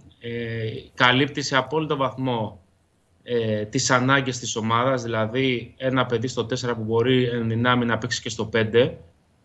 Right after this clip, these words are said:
Ε, είναι μια περίπτωση πάρα πολύ ενδιαφέρουσα, είναι μια περίπτωση ακριβή βέβαια, αν μη τι άλλο, προσωπικά ανώτερη, ε, του Derek Williams, η οποία συζητήσαμε χθες για πάρα πολλούς λόγους.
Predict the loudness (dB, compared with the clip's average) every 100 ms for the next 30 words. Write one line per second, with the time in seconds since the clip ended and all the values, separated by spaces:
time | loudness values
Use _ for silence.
0 | _ _ _ _ -8 -4 -2 -2 -6 -8
1 | -12 -14 -18 _ 0 4 6 6 6 4
2 | 4 -2 2 2 2 0 2 0 0 -2
3 | 0 0 2 2 0 0 -2 0 2 4
4 | 4 4 4 2 0 -10 _ _ _ 2
5 | 4 2 4 4 6 6 4 4 -6 -20
6 | _ _ _ _ _ -2 -2 -4 0 4
7 | 6 6 0 -10 _ 0 4 2 2 0
8 | 0 -4 -10 _ _ _ _ -10 -4 -2
9 | 0 6 6 4 2 2 2 0 -2 0
10 | 0 0 -4 -8 -6 -6 -6 0 0 0
11 | -4 -4 2 2 2 0 -6 -6 -8 -8
12 | -6 -8 -10